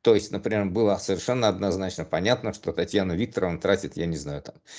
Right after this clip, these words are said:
пятьдесят процентов своего вре-, рабочего времени, а может быть и не рабочего, или еще больше, я не знаю, там, Александр Николаевич, потому что это был спешл issue. Но видно, что человек тратит огромную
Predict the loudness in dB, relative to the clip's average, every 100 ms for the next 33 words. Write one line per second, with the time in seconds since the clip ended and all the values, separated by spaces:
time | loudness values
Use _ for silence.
0 | -18 -2 2 4 4 4 4 4 0 0
1 | -2 -4 -6 0 2 4 2 2 2 4
2 | 4 2 2 -4 -2 -2 0 0 0 0
3 | 2 0 0 -4 -4 -4 -2 0 0 -2
4 | 0 0 2 2 2 2 2 2 0 0
5 | -2 -2 0 0 0 0 -2 -2 0 4
6 | 4 4 2 2 4 4 2 -2 -2 -2
7 | 0 -2 0 -2 -4 -4 -2 -2 -2 -4
8 | -4 -8 -10 -12 -12 -14 0 4 6 6
9 | 6 2 4 4 4 4 6 6 4 2
10 | -2 -2 -2 -2 0 -2 -2 -4 -6 -6